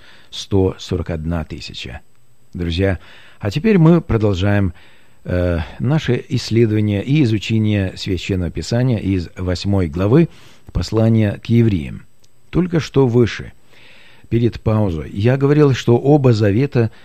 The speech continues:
являются Божьими заветами. Завет, как вы знаете, это договор. Первый завет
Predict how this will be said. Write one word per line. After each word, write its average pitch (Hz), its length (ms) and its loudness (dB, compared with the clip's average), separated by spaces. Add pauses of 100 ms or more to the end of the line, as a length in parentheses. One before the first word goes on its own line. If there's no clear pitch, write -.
(120)
являются 143 720 2
Божьими 104 500 4
заветами. 87 640 -4 (560)
Завет, 120 520 0 (420)
как 101 180 -6
вы 113 100 0
знаете, 107 440 0
это 104 500 0 (260)
договор. 107 640 0 (1300)
Первый 120 380 2
завет 165 420 2